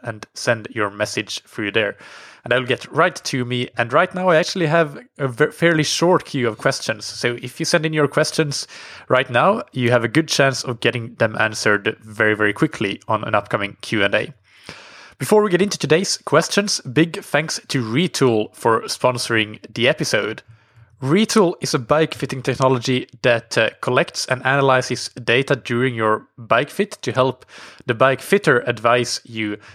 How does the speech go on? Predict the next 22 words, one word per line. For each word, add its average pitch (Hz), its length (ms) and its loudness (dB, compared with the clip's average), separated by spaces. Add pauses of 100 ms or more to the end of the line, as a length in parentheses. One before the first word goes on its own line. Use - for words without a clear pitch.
and 117 120 -8
make 127 200 0
the 120 60 0
best 127 440 -2 (100)
decisions 117 720 -2
on 107 340 0
your 113 200 0
position 123 640 0 (280)
and 113 160 -2
potentially 117 540 0
products 120 640 2
that 117 200 2
will 110 240 -2
help 123 360 -2
you 120 60 -6
improve 135 340 0
your 156 120 6
performance, 120 640 0
prevent 131 480 -2
injuries, 113 480 0
and 110 180 -8
increase 110 500 -4